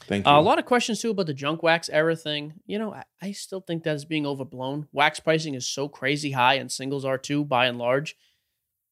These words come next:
Speaker 2: I don't know. I mean, D J from, from Panini was here last week. Makes a valid point. And, and people argued at this point, too. He said, you know,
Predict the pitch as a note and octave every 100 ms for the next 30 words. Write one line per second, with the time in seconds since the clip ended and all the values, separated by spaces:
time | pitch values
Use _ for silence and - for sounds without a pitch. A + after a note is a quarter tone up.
0 | _ C3+ E3+ E3+ _ - B2+ A#2+ - C#3+
1 | D3+ D#3 E3+ D#3+ C#3+ B2 _ _ C#3+ B2+
2 | C#3+ D3 D#3 C#3+ D3 C#3+ C#3 C3+ D3+ D#3+
3 | _ _ _ _ _ _ _ _ _ _
4 | - G#3+ A#3+ F3+ D3 D#3 D3 - D3+ E3
5 | F3+ F#3+ D4 F4 E3+ F3 F#3 C#3 D3+ -
6 | C#3 A2+ - C#3 A#2 C3+ C3+ A#2